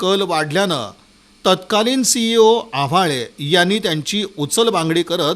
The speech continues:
त्यांना बांधकाम विभागाकडे पाठवलं होतं. परंतु आता सध्या झहीर शेख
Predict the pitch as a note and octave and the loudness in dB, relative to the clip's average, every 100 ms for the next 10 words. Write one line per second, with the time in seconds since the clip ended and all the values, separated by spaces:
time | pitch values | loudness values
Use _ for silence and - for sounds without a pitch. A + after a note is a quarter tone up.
0 | - E3+ D#3+ F3+ F3 C#3 C3 C3 C#3 F#3+ | -4 -6 -2 -2 -2 -4 -4 -6 -6 -2
1 | F#3+ D#3 D#3+ D3+ C#3 D#3 G3+ C#3+ C3 C3 | -2 0 0 -2 -6 -6 -4 -6 -6 -8
2 | A#2+ G#2+ F#2+ G#2 - _ _ - E3+ F3 | -8 -10 -10 -12 -14 _ _ -4 -2 0
3 | F3 C#3+ C3 F3 F3+ D3+ C3+ F3 C#3+ A#2+ | -2 -2 -2 -2 0 -4 -4 -2 -2 -2
4 | A#2 D3 A#3 A3 - G#3+ D3+ - | -4 -2 -2 -2 2 2 2 -2